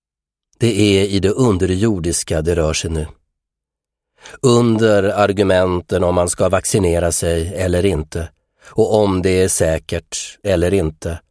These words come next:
ligger någonting djupare, långsammare, äldre.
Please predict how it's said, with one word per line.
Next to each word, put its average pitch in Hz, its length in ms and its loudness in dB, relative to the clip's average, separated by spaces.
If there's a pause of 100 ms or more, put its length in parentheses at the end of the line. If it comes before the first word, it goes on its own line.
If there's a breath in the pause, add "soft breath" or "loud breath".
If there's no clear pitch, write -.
(640 soft breath)
ligger 117 460 2
någonting 82 440 0
djupare, 92 680 -6 (600)
långsammare, 92 880 -2 (840)
äldre. 90 560 -4